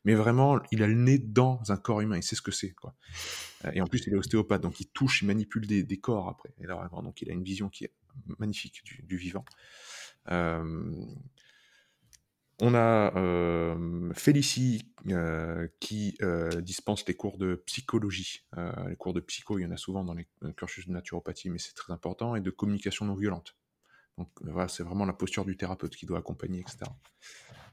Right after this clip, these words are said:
Euh, qui nous avons d'autres ? Euh, on a Maxime Pernel,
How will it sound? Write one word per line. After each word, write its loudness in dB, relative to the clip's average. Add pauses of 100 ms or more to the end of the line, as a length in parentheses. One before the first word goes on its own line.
(220)
Euh, 2 (240)
qui 4
nous 6
avons 6
d'autres ? -2 (420)
Euh, 4
on 2
a 2
Maxime 2
Pernel, 2